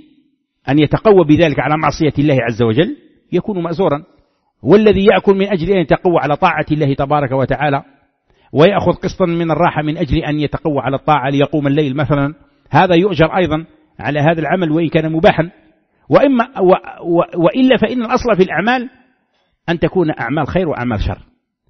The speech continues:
أعمال فيها حسنات وأعمال فيها سيئات،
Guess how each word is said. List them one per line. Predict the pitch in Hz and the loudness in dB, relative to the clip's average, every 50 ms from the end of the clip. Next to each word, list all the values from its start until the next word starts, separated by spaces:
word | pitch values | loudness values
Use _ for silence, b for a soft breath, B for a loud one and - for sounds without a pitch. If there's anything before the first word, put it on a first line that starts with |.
| _ _ _ _ _ _ - | _ _ _ _ _ _ -6
أعمال | 127 123 165 196 175 139 | -4 -2 0 0 -2 0
فيها | 190 202 160 | 0 0 0
حسنات | 147 - 151 - 151 143 170 208 233 - | 0 -2 -4 -2 -2 -2 -2 -2 -4 -4
وأعمال | 208 185 - 170 214 240 214 | -4 -4 -4 -4 -4 -4 -4
فيها | - - 170 147 156 143 143 _ _ _ _ _ - - | -2 -2 0 0 0 -2 -4 _ _ _ _ _ -6 -4
سيئات، | 175 143 117 123 101 92 85 - - | -2 -2 -2 -4 -6 -8 -12 -14 -18